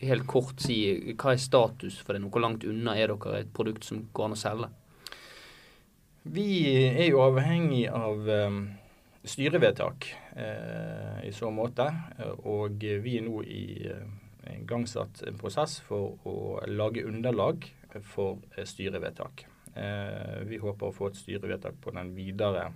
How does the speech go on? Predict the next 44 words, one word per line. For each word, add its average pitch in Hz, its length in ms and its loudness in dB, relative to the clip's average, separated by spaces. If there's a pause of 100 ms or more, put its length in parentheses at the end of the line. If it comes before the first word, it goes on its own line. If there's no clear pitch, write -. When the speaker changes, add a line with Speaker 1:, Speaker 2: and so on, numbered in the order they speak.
(140)
Speaker 2:
strategien - 800 -6
i 101 80 -6
forhold - 220 -6
til - 100 -12
kommersialiseringen, 52 880 -8
eh, - 500 -8 (540)
på 113 80 -10
slutten 110 280 -6
av 104 180 0
året, 127 180 -2 (340)
eh, 110 380 -6 (320)
og 101 160 -2
at 98 140 -4
vi 101 100 -8
kan 98 400 -8 (340)
påbegynne, 101 600 -4 (400)
eh, - 460 -12
utviklingen 98 600 -6
av 92 120 -6
det - 80 -14
kommersielle 95 560 -4 (360)
produktet, 110 480 -4 (140)
eh, - 240 -12 (100)
for 98 60 -8
vi 95 80 -4
må 98 240 -2
endre 92 180 -6
litt 95 160 -4
på 98 80 -8
det 95 160 -4
i - 40 -8
forhold - 240 -8
til 101 160 -10
å 92 100 -8 (340)
markedet. 104 400 -6 (920)
Eh, - 160 -6
i 117 300 -4
løpet 135 320 2
av 107 180 2
begynnelsen 113 340 2
av 101 140 -2
to 117 140 -4
tusen 110 220 -6
atten, 165 440 -6